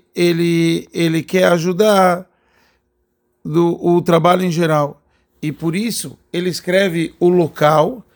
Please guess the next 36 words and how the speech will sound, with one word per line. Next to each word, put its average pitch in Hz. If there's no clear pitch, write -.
e 170
a 165
hora, 165
que 160
ele 165
tá 196
dando 202
força 165
pra 147
um 170
ponto 202
específico 180
que 170
é 165
o 160
dia, 185
o, 151
o 151
local 156
e 170
a 160
hora, 170
quer 139
dizer, 156
no 156
tempo 190
e 147
no 165
espaço, 175
ele 151
quer 175
frisar 170
aqui 151
um, 151
uma 160
situação 185